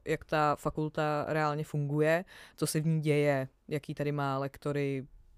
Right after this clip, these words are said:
co, co se zrovna jako aktuálně děje za akce a tedy. Takže to si myslím, že vlastně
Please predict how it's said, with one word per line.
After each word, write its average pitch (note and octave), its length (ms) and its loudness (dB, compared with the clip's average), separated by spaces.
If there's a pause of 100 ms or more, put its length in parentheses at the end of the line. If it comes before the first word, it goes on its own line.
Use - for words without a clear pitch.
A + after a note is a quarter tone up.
co, D3+ 200 -4 (100)
co - 160 -8
se D3+ 160 -4
zrovna D3 380 -2
jako C#3 460 -2 (160)
aktuálně C#3+ 560 0
děje C3+ 300 -2
za C3+ 100 -4
akce - 340 -6
a C#3+ 100 -8
tedy. D3 200 -4 (540)
Takže D3+ 100 -6
to C#3+ 80 -4
si D3 120 -4
myslím, D3 380 -2
že D3 240 2 (120)
vlastně D#3 280 -2